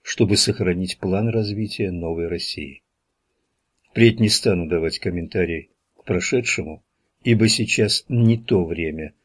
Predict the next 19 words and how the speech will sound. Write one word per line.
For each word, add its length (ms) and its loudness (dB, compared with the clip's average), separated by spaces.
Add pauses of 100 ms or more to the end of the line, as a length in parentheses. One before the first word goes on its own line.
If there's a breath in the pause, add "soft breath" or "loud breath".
(100)
чтобы 380 0
производить 680 0
оглаживание 920 -2 (200)
ветоши. 680 -8 (720)
Станем 500 2
работать 480 0
на 140 -2
будущее 560 -4
России, 520 -6 (320)
благо 300 4
возможность 640 0
такая 340 -2
представилась. 920 -8 (720)
Вихри 500 2
ещё 500 2
пытаются 640 -2
разложить 480 -4
страну 400 -6
благословенную, 960 -4